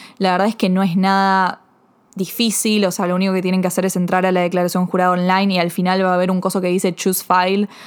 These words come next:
onda elegir un ar-, archivo, ahí adjuntás el P D F, eh, del, del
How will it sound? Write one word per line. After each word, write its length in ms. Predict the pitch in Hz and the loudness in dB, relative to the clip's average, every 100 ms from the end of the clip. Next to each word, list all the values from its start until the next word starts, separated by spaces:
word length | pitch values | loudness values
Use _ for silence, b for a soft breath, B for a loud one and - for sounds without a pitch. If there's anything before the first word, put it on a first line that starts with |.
| B | B
onda 180 | - 180 | -4 0
elegir 320 | 175 170 185 | 0 0 0
un 80 | 196 | 0
ar-, 200 | 180 175 - | 2 0 -2
archivo, 480 | 180 - 202 202 208 | -6 -2 0 2 2
ahí 200 | 180 185 | 0 2
adjuntás 420 | 190 196 180 180 | 0 0 -2 -2
el 100 | 190 | 0
P 80 | 180 | 0
D 180 | 180 190 | 2 0
F, 440 | - 214 214 - - | 0 -2 -2 -8 -6
eh, 220 | 185 180 | -2 0
del, 440 | 180 175 170 170 _ | 0 0 -2 -6 _
del 640 | 185 180 175 175 175 175 | -6 -2 -2 -2 -4 -6